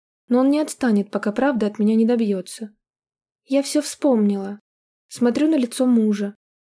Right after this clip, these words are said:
Первая реакция, как правило, самая честная.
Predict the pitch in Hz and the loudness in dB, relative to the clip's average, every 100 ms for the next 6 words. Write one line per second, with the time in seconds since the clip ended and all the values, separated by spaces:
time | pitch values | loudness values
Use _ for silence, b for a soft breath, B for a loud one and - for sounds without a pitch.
0 | _ _ 254 240 247 254 269 - 247 240 | _ _ -2 2 2 2 0 -2 -4 -4
1 | - 247 247 247 247 254 254 269 - 226 | -4 0 2 2 2 0 0 0 -2 -4
2 | 208 - 196 208 | -4 -8 -8 -10